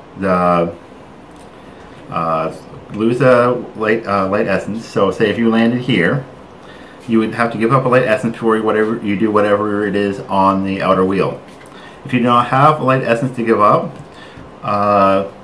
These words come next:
that's fine. You just cannot do what it says on the outer wheel. You can still go that space, you just cannot do anything. Now, uh, that's lose a light, that's lose a dark essence, that's gain a dark essence, that's lo-, uh, gain a light essence,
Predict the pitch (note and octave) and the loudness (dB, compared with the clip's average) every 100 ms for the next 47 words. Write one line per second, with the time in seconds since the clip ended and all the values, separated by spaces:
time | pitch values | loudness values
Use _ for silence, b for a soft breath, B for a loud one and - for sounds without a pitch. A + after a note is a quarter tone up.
0 | - - - - A#2 - - G#2 A2+ D3+ | -20 -20 -18 -4 -4 -2 0 2 2 0
1 | - G#2+ A#2+ A2+ - A2+ A2 A2+ G#2+ G#2+ | -2 -4 -4 -4 -2 2 2 2 0 0
2 | G#2+ F#2 G2+ G2 F2+ F#2 A#2+ - - - | 0 0 0 0 0 2 0 -2 -6 -16
3 | - - F2 B2 A2+ A#2 A#2+ B2 B2 A#2 | -16 -14 -8 -4 -2 2 4 6 6 4
4 | - C#3 G#2+ G#2 G2 - G2+ F2 G#2 G#2+ | 2 0 0 -4 -6 -4 -2 0 0 -2
5 | F2+ E2 - - - - B B B B | -2 -6 -14 -18 -20 -20 B B B B
6 | B - A2 F#2 D#2 - - - - - | B -10 -2 0 -2 -6 -20 -20 -20 -20
7 | - - G#2 F#2+ F2+ F2+ F#2+ F#2 - A2 | -20 -10 0 2 4 2 0 -2 0 -2
8 | G#2 G2+ G#2 - - - - - - - | 0 2 2 2 -4 -16 -20 -20 -20 -12
9 | - G2 - G2+ G2+ G#2 G#2+ G2 F2+ E2 | -4 -4 -4 -6 -4 -2 0 0 0 -2
10 | A2 C#3 - - - - B B - F2 | -2 -6 -8 -20 -20 -20 B B -12 -10
11 | - - A#2 C3 C3+ C3+ C#3 C#3+ D3 D#3+ | -8 -2 0 0 2 2 2 0 0 -8
12 | - - - - - - - G#2 G#2 - | -10 -18 -20 -20 -20 -12 -4 -2 -2 -8
13 | - G2+ A2+ B2 - G#2+ G#2 G#2 B2 C3 | -8 -4 0 -2 0 2 2 2 0 2
14 | B2+ A2+ A2 A2 G2 - A#2 C3 | 2 2 0 0 0 0 -4 -4